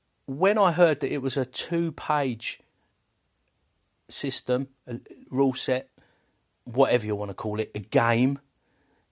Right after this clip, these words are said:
my ears perked up.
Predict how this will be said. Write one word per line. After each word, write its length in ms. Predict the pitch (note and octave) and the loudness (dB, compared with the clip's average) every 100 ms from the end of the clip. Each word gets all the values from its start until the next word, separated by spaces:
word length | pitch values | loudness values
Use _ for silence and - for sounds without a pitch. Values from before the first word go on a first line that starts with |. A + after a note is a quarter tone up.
| _ _ _ _ _ _ _ _ - | _ _ _ _ _ _ _ _ -2
my 200 | A#2+ A#2 | 2 4
ears 340 | A#2 A2+ - _ _ | 2 0 -4 _ _
perked 400 | - A2 G#2 - | -4 -2 -2 -2
up. 200 | G2 - | -4 -4